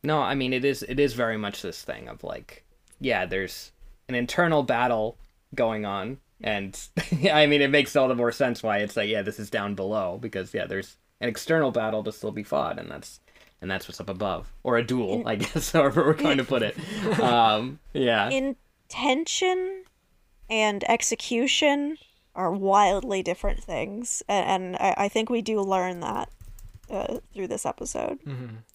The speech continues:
Speaker 3: Yeah, I mean, we even see, we can even see with Luce, uh, what her intention was with telling the Collector that all that you need is kindness and forgiveness.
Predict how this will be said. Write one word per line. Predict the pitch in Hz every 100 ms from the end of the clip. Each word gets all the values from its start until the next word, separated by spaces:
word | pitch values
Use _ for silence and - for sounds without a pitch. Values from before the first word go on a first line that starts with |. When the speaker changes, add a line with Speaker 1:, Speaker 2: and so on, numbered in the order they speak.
| _ _ _ _ _
Speaker 3:
Yeah, | - 143 117
I | 151
mean, | 160 165
we | 180
even | 151 156 156
see, | - 147
we | 139 139
can | 131
even | 127 127
see | 123 135 131
with | 135 -
Luce, | 139 139 139 - - _ _ _ _ -
uh, | 135 127 127 - -
what | 139
her | 143
intention | 147 147 135 123 131
was | 127 127
with | 127
telling | 135 127
the | 127
Collector | - 131 127 - 131
that | 123 127
all | 131
that | 127 123
you | - 135
need | 131
is | 127
kindness | - 139 131 120
and | 120
forgiveness. | 123 147 151 110 -